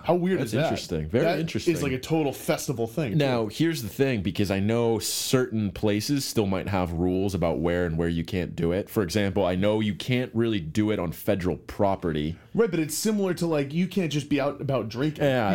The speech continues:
Speaker 2: that's
Speaker 1: can't walk around a park
Speaker 2: right.
Speaker 1: drinking. You can walk around a festival drinking.
Speaker 2: That's true.
Speaker 1: I assume if
Speaker 2: That's
Speaker 1: they,
Speaker 2: true.
Speaker 1: that, I mean, it's just something to think about.
Speaker 2: That's
Speaker 1: I don't
Speaker 2: a
Speaker 1: know.
Speaker 2: good point. We're gonna have to look into this.
Speaker 1: That's
Speaker 2: That's
Speaker 1: something
Speaker 2: gonna be something we cover in our, in our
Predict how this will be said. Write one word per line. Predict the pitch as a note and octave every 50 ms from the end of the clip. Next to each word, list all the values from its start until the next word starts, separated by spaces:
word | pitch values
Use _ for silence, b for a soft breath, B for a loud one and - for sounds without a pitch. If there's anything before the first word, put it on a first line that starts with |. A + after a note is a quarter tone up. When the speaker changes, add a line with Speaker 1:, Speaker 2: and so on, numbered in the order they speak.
| G#3 G3+
Speaker 2:
that's | G#3+
Speaker 1:
can't | F#3 D3+
walk | D#3+ E3+ D#3+ - E3+
around | D#3+ D3 C3
a | G2+
park | G2 F#2
Speaker 2:
right. | F2 E2+ E2 B2+
Speaker 1:
drinking. | - D#3+ G3+ G#3 - B2+ B2+
You | C3+ C#3+
can | C#3+ C#3+ C3+
walk | D#3 E3 E3 -
around | C#3+ B2 G#2+
a | G#2
festival | - - - - - - F#2
drinking. | D#2 - F2 - - - D2 - - - - - - - _ - - -
Speaker 2:
That's | - C#3 D3+ D3 -
true. | - - C#4 A3+ A2 F2+
Speaker 1:
I | C#3+
assume | D3+ D3+ - A3+ A3
if | G#3 D3+
Speaker 2:
That's | F#3 F3 E3
Speaker 1:
they, | D#3+
Speaker 2:
true. | D#3+ - - A3 - F3+
Speaker 1:
that, | E3+ F#3+ F#3+ F#3 F#3+ F#3+
I |
mean, | F#3+ F#3+ F#3
it's | F3+ F3 F#3
just | G#3+ F#3+ -
something | G3 G#3 F#3 D#3+
to | C#3
think | C3+ - G#3 G#3 D#3+
about. | D#3+ F#3+ A3+
Speaker 2:
That's | C4+ -
Speaker 1:
I | D#3+
don't | E3+ D#3+
Speaker 2:
a | F3+
Speaker 1:
know. | C#4+ A3+
Speaker 2:
good | -
point. | - C4 A3 - B B B -
We're | D3 D3+
gonna | F3 F3
have | E3 E3
to | F3
look | E3 D#3+ D3+ D3 E3
into | D#3 D#3+ - -
this. | - - - - - -
Speaker 1:
That's | -
Speaker 2:
That's | C#3+ D3 D3 D3+ -
Speaker 1:
something | F3+ F3 - E3+ D#3+
Speaker 2:
gonna | F3 F3
be | E3+ E3
something | E3 - E3+ D#3 - D#3+ C#3+ D3
we | D3 C#3+ C#3+ C#3 C3+ B2
cover | - - F3 D#3+ C#3+ C3 B2 G#2+
in | G2+ G2
our, | G2+ G2 F#2+ F#2+ F#2+ F#2 F2+ -
in | - G#2+
our | G2 F#2+ F#2 F#2 F#2 F2+ E2+